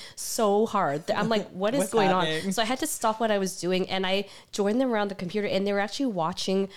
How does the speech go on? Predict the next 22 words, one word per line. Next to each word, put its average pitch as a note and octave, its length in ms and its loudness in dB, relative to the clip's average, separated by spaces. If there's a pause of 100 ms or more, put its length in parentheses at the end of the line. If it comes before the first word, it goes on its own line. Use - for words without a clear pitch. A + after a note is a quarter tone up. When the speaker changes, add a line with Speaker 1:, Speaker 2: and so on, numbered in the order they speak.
(120)
Speaker 1:
one F#3+ 180 4
of F#3+ 100 2
your F3 160 2
videos. E3+ 560 0
It G3 140 0
was G#3+ 200 -2
the F3+ 180 2
one G3 200 0
Speaker 2:
<laughs> A#3 60 0
Speaker 1:
that A#3 80 -2
you A#3+ 160 2
did F#3 400 0 (260)
about, F3+ 580 0
you F#3 180 -2
know, F3+ 140 4
night F3+ 280 0
shift, F#3+ 420 -4
night - 180 0
shift F#3+ 240 -2
nurses E3+ 360 -2
be F3 160 -2
like, E3 400 -2